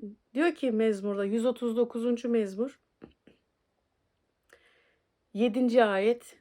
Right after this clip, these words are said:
"Nereye gidebilirim senin ruhundan? Nereye kaçabilirim huzurundan? Göklere çıksam oradasın. Ölüler diyarına yatak sersem yine oradasın. Seherin kanatlarını alıp uçsam, denizin ötesine konsam,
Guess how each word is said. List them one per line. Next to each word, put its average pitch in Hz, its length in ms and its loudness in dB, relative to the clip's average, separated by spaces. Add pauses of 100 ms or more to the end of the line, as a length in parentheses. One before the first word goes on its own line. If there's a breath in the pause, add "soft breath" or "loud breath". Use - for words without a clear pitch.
"Nereye 311 300 4
gidebilirim 208 640 4
senin 220 420 2
ruhundan? 196 680 -2 (640)
Nereye 262 380 6
kaçabilirim 214 680 0
huzurundan? 180 800 -6 (1080 soft breath)
Göklere 311 460 6
çıksam 320 520 -2 (280)
oradasın. 202 640 0 (600)
Ölüler 277 500 6
diyarına 240 480 4
yatak 240 400 2
sersem 269 560 0 (300)
yine 220 220 2
oradasın. 170 640 -10 (920 soft breath)
Seherin 302 520 4
kanatlarını 269 760 0
alıp 247 220 -2
uçsam, 269 440 -4
denizin 247 380 2
ötesine 254 480 0
konsam, 240 560 -2